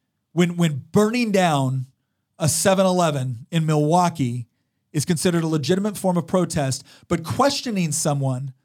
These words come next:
on the legitimacy of some of the aspects of gender theory is considered an act of violence. Again, they're not just doing that to shut down debate. People are doing that in order to give themselves proper motive and conditions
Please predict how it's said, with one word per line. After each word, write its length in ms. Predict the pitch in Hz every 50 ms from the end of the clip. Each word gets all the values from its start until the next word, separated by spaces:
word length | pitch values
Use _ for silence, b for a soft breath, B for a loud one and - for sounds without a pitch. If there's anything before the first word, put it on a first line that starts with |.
| _ _ _ _ _ -
on 160 | 180 175 170
the 60 | 175 175
legitimacy 1040 | 170 165 160 147 - 202 226 233 226 196 180 170 165 - 175 165 160 160 143 B B B B 165
of 120 | 170 -
some 200 | - - 202 202
of 80 | 196 185
the 260 | 180 170 165 160 160 - - _ _ _ _ _ _ _ _ -
aspects 460 | - 208 196 196 165 202 185 - 185
of 100 | 156 139
gender 300 | 127 180 202 202 196 170
theory 360 | 165 165 170 156 147 143 143
is 120 | 147 139 -
considered 400 | - 151 139 - 180 165 165 156
an 120 | 151 151
act 280 | 175 175 175 170 170 175
of 100 | 147 131
violence. 460 | 147 156 165 175 185 202 196 196 - B B B B
Again, 280 | 156 147 160 190 175 160
they're 80 | 156
not 180 | 165 190 208 196
just 160 | 208 190 -
doing 200 | 202 190 190 180
that 180 | 180 175 170 175
to 40 |
shut 240 | 143 - - 185 180
down 200 | 170 170 170 165
debate. 400 | 160 147 143 151 151 151 147 B B B B B B
People 260 | - 185 196 196 208 202
are 100 | 185 165
doing 280 | 160 170 170 170 160
that 180 | 156 156 156 156
in 80 | 151
order 220 | 156 156 160 156 143
to 80 | 143
give 240 | 131 123 170 180 160
themselves 760 | 160 180 165 160 - - - 175 151 143 135 139 127 123 - b b b b b b
proper 440 | - - - 202 214 214 214 208 196
motive 400 | 175 165 170 180 190 196 196 185
and 160 | 190 170 160
conditions 680 | - 180 160 143 151 165 160 - - 135 127 131 127